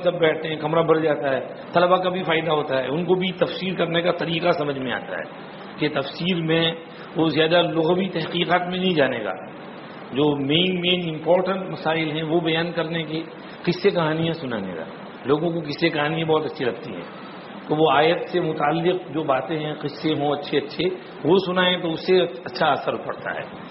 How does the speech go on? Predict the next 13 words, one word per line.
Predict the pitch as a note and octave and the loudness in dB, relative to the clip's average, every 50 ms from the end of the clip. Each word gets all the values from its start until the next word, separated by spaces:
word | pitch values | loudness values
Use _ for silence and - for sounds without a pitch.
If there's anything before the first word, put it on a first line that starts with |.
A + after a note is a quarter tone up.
| - - - | -14 -2 4
تو | F#3 G3 | 6 6
الحمدللہ | F#3+ F#3+ F#3+ G3 A3 A3 G#3 G#3 F#3+ G3 F#3+ G3 F#3+ F#3+ | 6 6 2 0 -2 -2 -2 -2 -2 0 4 4 4 4
وہ | F#3 F#3 F3 | 4 2 2
بچے | E3+ E3 - - F#3 F3+ F3+ F3+ - - - - - | 0 -2 0 0 0 0 0 -2 -6 -12 -14 -4 0
بھی | D3+ F3+ | 0 0
سیکھتے | E3+ - - E3 - - - F3 | 0 0 -2 -4 -4 -2 -2 0
ہیں، | F3 E3+ | 0 0
پھر | E3+ - F3 D#3+ | 0 0 0 0
اپنے | D3+ D#3+ E3 E3+ F3 | 0 -4 -4 -2 0
یہاں | E3+ D#3+ E3+ | 2 2 2
جا | E3 C#3+ C#3+ D3+ | 4 6 4 4
کر | - - F3 E3 | 6 4 2 2
کے | - D#3 D#3+ E3 | 2 2 2 2